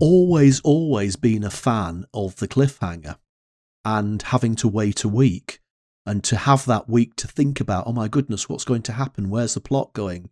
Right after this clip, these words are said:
How are they gonna get out of that tricky situation?" You know, I, I was brought up on Doctor Who, and the, uh, the weekly cliffhanger was at,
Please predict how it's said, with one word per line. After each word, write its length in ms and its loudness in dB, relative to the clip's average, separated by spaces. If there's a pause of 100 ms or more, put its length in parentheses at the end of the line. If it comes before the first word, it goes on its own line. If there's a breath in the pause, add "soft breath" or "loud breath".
(160)
How 100 -2
are 60 0
they 80 -2
gonna 180 -2
get 160 -4
out 240 -4
of 80 -4
that 220 -8
tricky 260 -6
situation?" 800 -6 (340)
You 80 -2
know, 160 0
I, 200 2
I 100 -2
was 180 4
brought 380 4
up 180 -2
on 240 -2 (200)
Doctor 360 -2
Who, 480 2
and 120 -4
the, 140 -4
uh, 180 -4
the 140 -4
weekly 340 -6
cliffhanger 600 -6 (240 soft breath)
was 180 0
at, 120 -2